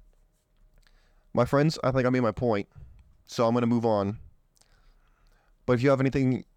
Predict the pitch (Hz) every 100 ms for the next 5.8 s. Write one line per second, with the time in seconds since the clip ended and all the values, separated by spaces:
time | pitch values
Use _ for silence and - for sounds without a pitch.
0 | - 123 120 117 117 127 120 113 - 120
1 | 123 139 - _ _ _ _ _ _ _
2 | - 120 120 123 131 127 - _ _ _
3 | _ _ _ _ _ - 131 123 123 120
4 | - - 127 - - - 131 131 127 151
5 | 147 156 156 - _ - 123